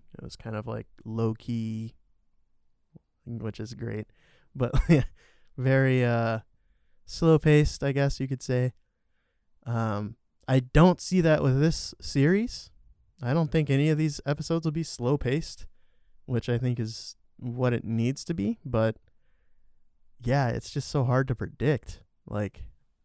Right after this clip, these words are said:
I have no idea. No clue what they could be doing in the next episode.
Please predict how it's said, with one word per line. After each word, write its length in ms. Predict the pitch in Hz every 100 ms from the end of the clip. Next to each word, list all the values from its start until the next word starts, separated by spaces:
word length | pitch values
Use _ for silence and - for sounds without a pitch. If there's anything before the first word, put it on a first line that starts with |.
| _
I 120 | 110 131
have 120 | 139
no 160 | 113 117
idea. 420 | 113 117 151 117 - - - _ _ _ _
No 220 | 107 131
clue 240 | - 143 139
what 120 | 113
they 120 | 120
could 140 | 113 107
be 100 | 113
doing 280 | 113 107
in 60 | -
the 60 | -
next 260 | 104 -
episode. 440 | 117 - - -